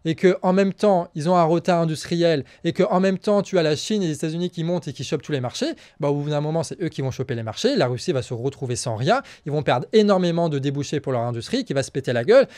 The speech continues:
et ça peut être une spirale de désindustrialisation de la Russie. Donc en fait, le retard qu'ils sont en train de prendre maintenant, ça va être très dur de le rattraper plus tard, et puisqu'ils sont entourés de rapaces impérialistes qui sont plus performants qu'eux, et bah, ça risque de mal finir pour la Russie.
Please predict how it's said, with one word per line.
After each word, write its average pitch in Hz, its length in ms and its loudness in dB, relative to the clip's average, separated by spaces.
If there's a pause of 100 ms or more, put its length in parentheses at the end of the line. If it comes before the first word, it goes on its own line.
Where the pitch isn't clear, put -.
(140)
et 156 60 -4
ça 151 120 -2
peut 131 80 2
être 180 140 0
une 139 80 -4
spirale 156 500 2
de 165 140 2
désindustrialisation 139 1120 -4
de 151 80 -2
la 139 80 0
Russie. 175 400 -4
Donc 180 180 0
en 175 80 2
fait, 208 240 2
le 170 160 4
retard 196 380 4
qu'ils 170 120 -4
sont 165 120 -4
en 156 80 -2
train - 160 -6
de 143 100 0
prendre 131 300 -4
maintenant, 165 500 0 (200)
ça - 120 -4
va 131 60 2
être 127 80 -4
très - 180 4
dur 202 160 4
de 160 60 2
le 135 100 4
rattraper 139 480 0
plus 131 220 -10
tard, 269 340 4 (320)
et 160 140 0
puisqu'ils 208 480 -2
sont 165 140 -2
entourés 151 440 -2
de 139 220 -2
rapaces 147 420 0
impérialistes 139 460 -2
qui - 80 -12
sont 123 120 -10
plus 185 140 -6
performants 117 440 -4
qu'eux, 269 260 4 (400)
et 151 100 -4
bah, 170 320 0
ça - 140 -4
risque 165 240 -4
de 139 100 -4
mal 131 140 -2
finir 156 280 -6
pour - 140 -8
la 135 80 0
Russie. 160 340 -6